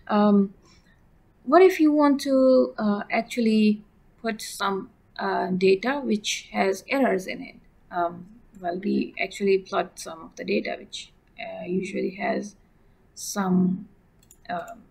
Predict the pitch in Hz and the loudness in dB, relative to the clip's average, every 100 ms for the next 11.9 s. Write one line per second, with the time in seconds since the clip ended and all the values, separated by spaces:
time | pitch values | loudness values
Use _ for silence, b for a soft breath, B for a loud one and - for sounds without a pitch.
0 | _ _ - 226 214 196 190 - - - | _ _ 0 2 2 0 -4 -6 -10 -10
1 | - - - - - - - b b b | -14 -16 -16 -20 -20 -20 -20 b b b
2 | _ 233 233 285 381 - - - _ 240 | _ 2 2 4 -2 -4 -12 -14 _ -2
3 | 202 202 - - 220 226 247 240 240 247 | 0 -2 -6 -8 -6 -2 -2 -2 -2 -4
4 | - 233 196 190 208 - _ _ - 208 | -4 -6 -6 -6 -8 -12 _ _ -10 -4
5 | 208 220 208 208 190 180 190 _ - - | 0 -2 -4 -6 -4 -6 -8 _ -16 -8
6 | 185 185 180 - 175 175 - - 202 190 | -4 -4 -4 -8 -4 -4 -6 -10 -12 -10
7 | 196 185 208 - - - - 208 202 - | -10 -10 -10 -14 -12 -14 -8 -6 -4 -6
8 | 214 202 - - - - _ b b - | -8 -16 -18 -18 -20 -20 _ b b -4
9 | 285 247 220 226 - 196 190 - - - | 2 4 2 0 -4 -6 -6 -6 -6 -6
10 | 202 190 196 - _ _ _ 208 196 190 | -10 -10 -10 -14 _ _ _ -4 -2 -2
11 | 196 185 214 202 - - - - - | -8 -8 -2 -2 -4 -14 -12 -12 -16